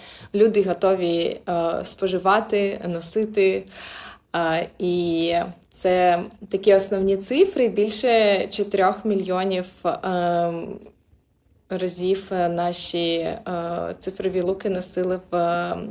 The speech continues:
augmented reality, у доповненій реальності. Тобто це можна робити через мобільний додаток для Android і I O S, а,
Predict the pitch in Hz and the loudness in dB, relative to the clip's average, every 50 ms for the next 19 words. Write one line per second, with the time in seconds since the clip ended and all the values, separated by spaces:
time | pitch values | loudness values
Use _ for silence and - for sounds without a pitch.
0 | - - 190 185 - 196 196 220 240 285 277 - - 226 214 208 226 247 269 - | -10 -10 -10 -6 -4 -4 -4 -2 -4 -4 -6 -2 -2 -2 0 0 0 -2 -4 -6
1 | - - 330 330 - - - - - - _ _ 190 202 196 202 180 190 220 247 | -6 -8 -8 -8 -10 -16 -20 -20 -20 -20 _ _ -8 -8 -2 2 2 2 4 2
2 | 269 262 262 262 262 254 240 233 233 233 226 220 220 - - 226 226 220 220 180 | -2 -2 -2 -2 0 2 2 4 4 2 2 0 -2 -4 -4 -2 -2 -2 -2 -4
3 | 180 - _ - 190 185 - - 208 190 196 190 190 190 190 185 185 180 180 - | -6 -6 _ -8 -8 -6 -4 -2 -2 0 0 0 -2 -2 -2 -2 -2 -2 -2 -2
4 | 190 190 - - 180 175 175 - - - 185 180 175 180 180 180 - - - 196 | -2 -2 -2 0 0 0 0 -2 -4 -2 0 0 0 0 -2 -2 -4 -6 -4 -4
5 | 190 185 202 214 226 254 254 214 220 202 - 190 196 226 226 - 277 269 226 185 | -2 0 0 2 2 0 0 0 0 2 4 4 4 4 2 0 -2 -2 -2 -2
6 | 196 190 185 180 180 180 180 180 175 180 - - 190 185 180 - 190 185 185 185 | 0 2 2 4 4 4 4 2 2 -2 -4 -6 -8 -6 -2 0 2 2 2 0
7 | 180 180 180 175 175 175 175 - - - 180 170 170 170 170 175 170 170 - - | 0 0 0 0 0 0 -2 -6 -10 -12 -10 -10 -8 -8 -6 -6 -6 -6 -8 -10
8 | _ - - - - - - - - - - _ - 190 185 180 175 175 202 262 | _ -20 -20 -20 -20 -20 -20 -20 -20 -20 -14 _ 2 4 6 6 6 4 4 2
9 | 339 359 - - - - - - 196 190 185 180 180 180 180 180 | 0 0 -2 -4 -6 -6 -4 -2 0 2 2 4 4 4 4 2